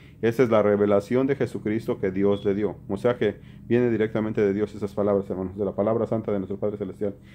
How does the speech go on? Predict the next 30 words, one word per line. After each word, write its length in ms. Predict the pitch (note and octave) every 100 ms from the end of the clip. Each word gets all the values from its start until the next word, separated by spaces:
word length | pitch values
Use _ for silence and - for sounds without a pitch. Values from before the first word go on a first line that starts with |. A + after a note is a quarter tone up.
| - -
"Esa 160 | A#2+ C3
es 40 |
la 80 | A#2
revelación 400 | G#2 G2+ G2+ B2+
de 60 | A#2+
Jesucristo 420 | A#2 G#2+ B2 B2
que 80 | A2+
Dios 120 | A#2
le 100 | B2+
dio 240 | A2+ C#3+ - - -
para 160 | A#2+ A2+
manifestar 480 | A2 A2 A2 B2
a 40 | C3+
sus 120 | C#3
siervos, 440 | C3 A#2 B2+ D#3
que 80 | A#2
serían 260 | G#2+ A2 A#2
usted 220 | - A#2+
y 100 | A#2
yo, 240 | A2 C#3+ - - - -
las 140 | G#2+
cosas 240 | C3 C3+ C3
que 80 |
deben 160 | B2+ B2+
de 80 | A#2+
suceder 400 | G#2+ A#2 A#2+ A#2+
pronto. 460 | C3+ C#3 G#2 - _ _ _ _ _
Y 100 | A2+
la 160 | A2 G#2+
declaró 680 | G#2+ A2+ A2 A2+ B2 F3+